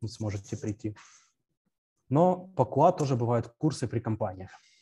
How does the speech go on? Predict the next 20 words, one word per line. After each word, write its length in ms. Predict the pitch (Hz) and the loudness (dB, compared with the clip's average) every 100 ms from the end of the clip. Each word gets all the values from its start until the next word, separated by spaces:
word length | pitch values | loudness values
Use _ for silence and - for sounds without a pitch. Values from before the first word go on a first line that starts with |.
| _ _ - | _ _ 0
Зачастую 420 | 139 151 - 214 | 0 0 2 4
эти 120 | - | 4
курсы 340 | 165 170 147 135 | 4 2 2 4
либо 200 | 139 127 | 4 4
бесплатно, 500 | 120 - 180 190 143 117 | 2 2 2 4 0 0
либо 200 | 123 120 | 0 -2
стоят 340 | - 131 113 | -2 -2 0
каких-то 520 | 113 - 117 - 113 107 | -4 -4 -6 -4 -2 -2
совершенно 480 | - 135 - 110 110 | 0 0 0 -4 -2
небольших 560 | 104 107 - 127 120 | -2 -4 -6 -6 0
денег, 340 | 151 220 208 - _ _ _ _ _ _ _ _ - | 2 2 -2 -8 _ _ _ _ _ _ _ _ -2
просто 640 | 135 156 - 135 123 117 - | 2 2 2 2 4 2 -2
потому 280 | 120 160 220 | -2 0 -2
что, 380 | - 147 147 - | 0 2 2 0
чтобы 320 | - 147 120 | 0 2 2
люди 640 | 120 156 139 139 127 131 _ _ _ _ _ - | 2 2 2 0 0 -2 _ _ _ _ _ -6
ходили. 520 | - 143 107 104 104 - - _ _ - | 0 2 2 -2 -4 -8 -20 _ _ -4
Это 200 | 127 117 | -2 0
небольшая 460 | 113 120 - 120 | 0 -2 -2 -2
мотивация. 880 | 110 107 147 185 180 - 131 120 117 | -2 0 6 6 6 0 0 2 0